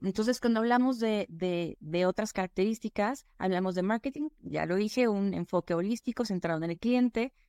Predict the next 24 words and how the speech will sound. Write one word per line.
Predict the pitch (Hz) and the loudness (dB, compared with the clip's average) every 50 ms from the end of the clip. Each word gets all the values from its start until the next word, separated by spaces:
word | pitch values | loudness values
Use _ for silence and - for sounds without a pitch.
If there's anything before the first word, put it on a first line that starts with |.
| _ _ | _ _
Publicidad | - 277 277 285 277 - 285 277 262 262 285 285 | -4 -2 -2 -2 -2 -2 0 2 2 4 4 2
es | 226 196 - | 2 -2 -6
específico | 185 - - - 156 - 214 214 220 226 - 254 277 - - | -10 -12 -10 -8 -6 -4 -2 -2 -2 -2 0 0 0 0 0
y | 165 160 | -2 -2
entonces | 165 160 - 170 175 196 190 180 | -2 -2 0 0 0 0 0 -2
va | 185 | -2
centrado | - - 190 180 - 190 185 196 214 - | -4 -4 -4 -2 0 0 0 2 0 0
a | - 175 | 0 -2
la | 160 156 | -4 -4
promoción. | - - 147 147 147 147 - - - 165 165 - | -6 -6 -6 -6 -6 -6 -8 -10 -12 -14 -14 -10
Cuando | - - 160 160 | -6 -4 -4 -2
hablamos | 156 165 170 165 | -2 -2 -2 -2
de | 190 | 0
promoción, | 185 208 220 233 233 - 294 285 | 0 0 0 0 0 0 0 0
pues | 285 - - | 0 0 -2
hablamos | 165 170 170 170 160 | -2 -2 -2 -2 -2
de | 170 | -2
esa | 160 - 139 | -2 -2 -2
difusión | 170 160 - - 156 139 - - 175 160 151 151 _ _ _ _ _ - | -4 -4 -4 -6 -10 -8 -4 -2 -2 -2 -2 -4 _ _ _ _ _ -8
que | - 160 | -8 -6
estamos | - - 156 156 147 147 | -4 -2 -2 -2 -2 -2
haciendo, | 147 - - 156 151 156 | -4 -6 -4 -4 -4 -4
esa | - - - - | -4 -4 -6 -8
comunicación. | - 147 151 151 151 147 - 160 151 - - 202 190 185 | -6 -4 -4 -4 -2 -2 -2 -2 -2 0 0 0 0 0